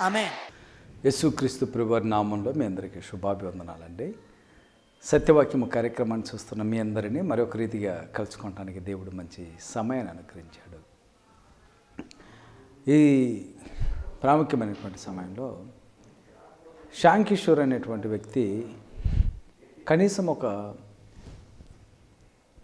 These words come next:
Speaker 2: చిన్నపిల్లవాడికి, చిన్నపిల్లవాడికి ఉన్నటువంటి జ్ఞానము కూడా లేనటువంటి వ్యక్తి.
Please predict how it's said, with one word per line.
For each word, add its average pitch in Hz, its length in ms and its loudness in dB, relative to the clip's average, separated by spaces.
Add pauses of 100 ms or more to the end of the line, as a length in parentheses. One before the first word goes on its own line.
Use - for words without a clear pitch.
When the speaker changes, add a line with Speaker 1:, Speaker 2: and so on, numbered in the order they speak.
(240)
Speaker 2:
చిన్నపిల్లవాడికి, 170 1160 0 (1080)
చిన్నపిల్లవాడికి 147 960 0
ఉన్నటువంటి 110 520 -6
జ్ఞానము 117 680 -2
కూడా 117 280 -8
లేనటువంటి 90 720 -16
వ్యక్తి. - 260 -20